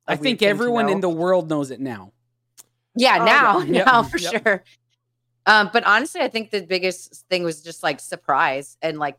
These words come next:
Speaker 1: total, total shock. Yeah,
Speaker 2: Yeah.
Speaker 1: like, I, I do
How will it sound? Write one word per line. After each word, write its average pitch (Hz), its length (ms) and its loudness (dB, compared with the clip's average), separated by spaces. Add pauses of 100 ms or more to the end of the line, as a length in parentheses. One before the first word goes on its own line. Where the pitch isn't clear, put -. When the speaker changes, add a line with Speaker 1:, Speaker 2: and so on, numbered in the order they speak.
Speaker 1:
total, 240 520 -2
total 185 300 -6
shock. 135 480 -2
Yeah, 147 340 -2
Speaker 2:
Yeah. 139 140 -2
Speaker 1:
like, - 140 -20 (520)
I, 208 340 0
I 202 100 2
do 196 240 -10